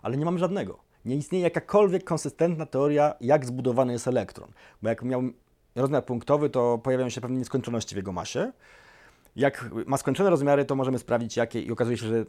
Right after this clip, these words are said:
na pewno jest mniejszy, więc nie, nie istnieje dobra teoria elektronu. W, w teorii, w kwantowej elektrodynamice są takie problemy, że jak się pojawia nieskończoność, to ludzie mówią: „A, okej, to odejmijmy tą nieskończoność od naszych równań ręcznie i idźmy dalej, zobaczmy, co wyjdzie”.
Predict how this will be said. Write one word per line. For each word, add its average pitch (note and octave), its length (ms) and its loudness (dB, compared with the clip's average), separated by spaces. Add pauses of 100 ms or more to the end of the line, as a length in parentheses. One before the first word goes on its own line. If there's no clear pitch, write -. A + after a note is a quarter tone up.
na G#2 120 -4
pewno B2 180 2
jest A2 140 -2
mniejszy, A2+ 480 -2 (580)
więc D3+ 200 -4 (260)
nie, C#3 280 2
nie D3+ 140 4
istnieje F#3 320 2
dobra F3+ 200 4
teoria D#3+ 340 2
elektronu. C#3 600 -2 (440)
W, A2+ 120 -8
w - 260 -20
teorii, E3 480 2 (160)
w - 60 -20
kwantowej E3 280 4
elektrodynamice D3 560 2
są C3+ 180 -4
takie C3+ 180 -2
problemy, C3+ 400 4
że B2 160 2
jak A#2+ 120 0
się - 100 -4
pojawia C3+ 200 4
nieskończoność, C3 540 -2
to A#2 440 0
ludzie A#2+ 220 -2
mówią: A#2 220 -4
„A, E3+ 120 -2 (100)
okej, A#2+ 240 0
to C3 220 -6
odejmijmy D3 380 2
tą D3 80 2
nieskończoność C3+ 480 -2
od B2 60 -10
naszych A#2+ 240 -4
równań A#2 500 -2 (540)
ręcznie D3 560 6
i D4+ 360 -6
idźmy E3 220 -4
dalej, G#2 240 -2
zobaczmy, A#2 260 -4
co A2 100 -8
wyjdzie”. D#2 260 -12